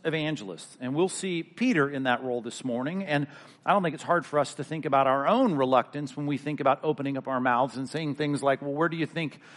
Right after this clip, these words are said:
you're gonna go when you die?" And to bring a conversation that's going to lead to a message of Christ and salvation, that's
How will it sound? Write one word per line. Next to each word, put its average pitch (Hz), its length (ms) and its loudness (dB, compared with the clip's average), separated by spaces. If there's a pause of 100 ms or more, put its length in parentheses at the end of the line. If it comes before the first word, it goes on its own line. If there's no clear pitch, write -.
(140)
you're 147 140 -2
gonna 139 200 0
go 143 220 2
when 135 200 -4
you 110 80 -6
die?" 131 580 2
And 135 240 -4
to 147 80 -6
bring 170 320 0
a 151 60 2
conversation 170 500 0
that's 135 160 -4
going 151 240 -4
to 131 60 2
lead 156 240 -2
to 143 100 0
a 117 40 0
message 131 640 -2 (320)
of 123 300 2
Christ 175 440 0
and 139 140 -6
salvation, 196 400 0
that's 233 220 0